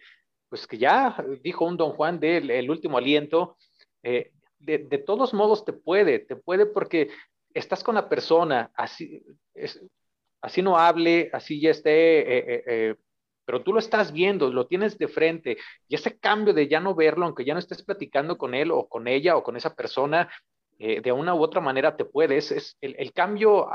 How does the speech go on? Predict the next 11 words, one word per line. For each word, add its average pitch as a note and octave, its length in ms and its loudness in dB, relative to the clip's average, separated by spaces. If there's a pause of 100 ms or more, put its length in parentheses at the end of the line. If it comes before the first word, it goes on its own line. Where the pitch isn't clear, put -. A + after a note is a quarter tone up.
(100)
aunque - 260 -6
estés - 240 -20
preparándote D#3 680 -2
para, G#2+ 300 -4
para A2+ 160 -6
el A2 100 -10
final, D3 400 -4 (260)
el A2 140 -14
cambio E3 300 -2
se - 120 -10
siente. B2+ 460 -4